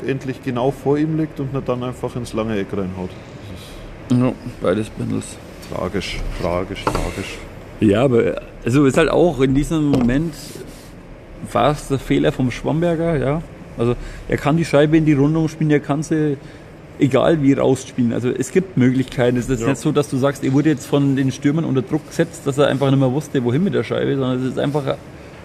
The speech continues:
Speaker 2: eine kontrollierte Scheibe, die er in die Rundung spielen kann. Mein Gott, dann geht sie halt vielleicht ins Eis hin oder, oder wird sie im Mitteldrittel abgefangen.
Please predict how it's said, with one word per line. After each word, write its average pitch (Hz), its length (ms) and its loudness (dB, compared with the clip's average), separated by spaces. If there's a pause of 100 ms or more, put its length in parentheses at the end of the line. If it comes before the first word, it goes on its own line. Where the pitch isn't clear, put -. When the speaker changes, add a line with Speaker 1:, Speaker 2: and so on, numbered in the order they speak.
(380)
Speaker 2:
eine 117 200 0
kontrollierte 160 640 2
Scheibe, 156 480 -2
die 135 140 2
er 127 100 6
in 120 80 2
die 117 80 2
Rundung 143 320 2
spielen 143 260 0
kann. 139 360 0 (180)
Mein 127 180 2
Gott, 131 160 0
dann 127 140 0
geht 143 180 0
sie 151 140 2
halt 143 140 2 (120)
vielleicht 139 300 2
ins 123 120 -4
Eis 135 300 -2
hin 139 160 0
oder, 127 140 0 (140)
oder 127 200 2 (400)
wird 139 180 -2
sie 139 120 2
im 135 100 4
Mitteldrittel 139 480 0
abgefangen. 147 540 -2